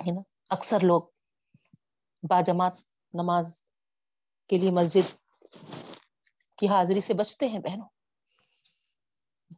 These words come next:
جب ان سے کہا جائے، ج-، نماز باجماعت کا کتنا تاکیدی حکم ہے، آپ پڑھ کے آئے بہنوں، ریپیٹ کرنا مجھے نہیں ہے، لیکن اشارہ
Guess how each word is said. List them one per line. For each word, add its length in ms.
جب 180
ان 80
سے 140
کہا 240
جائے، 320
ج-، 300
نماز 520
باجماعت 420
کا 80
کتنا 440
تاکیدی 360
حکم 340
ہے، 120
آپ 180
پڑھ 180
کے 80
آئے 120
بہنوں، 260
ریپیٹ 260
کرنا 220
مجھے 200
نہیں 200
ہے، 40
لیکن 240
اشارہ 280